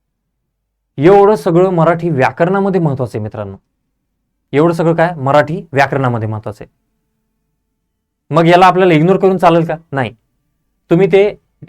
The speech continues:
in detail पाहणं गरजेचं आहे, त्याला वाचणं गरजेचं आहे. मग आता शब्दसंग्रहात काय? मित्रांनो, शब्दसंग्रहात काय? शब्दसंग्रहामध्ये काय? वाक्प्रचार येतात.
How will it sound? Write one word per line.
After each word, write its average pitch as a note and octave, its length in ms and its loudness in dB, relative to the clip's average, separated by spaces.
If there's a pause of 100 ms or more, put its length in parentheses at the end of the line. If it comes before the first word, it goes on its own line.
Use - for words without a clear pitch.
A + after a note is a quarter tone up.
in E3+ 100 4
detail G3+ 320 -2
पाहणं F3 280 0
गरजेचं E3+ 360 0
आहे, F3+ 100 -8 (360)
त्याला D3+ 160 2
वाचणं C#3+ 340 2
गरजेचं B2 340 -2
आहे. E3 100 -12 (380)
मग F3 80 4
आता G#3 180 2
शब्दसंग्रहात G3+ 680 2
काय? C#3+ 240 4 (840)
मित्रांनो, F#3 340 0
शब्दसंग्रहात F#3 640 0
काय? B2+ 220 2 (1400)
शब्दसंग्रहामध्ये G3+ 760 0
काय? F3+ 240 0 (280)
वाक्प्रचार D3+ 500 0
येतात. D3 200 -6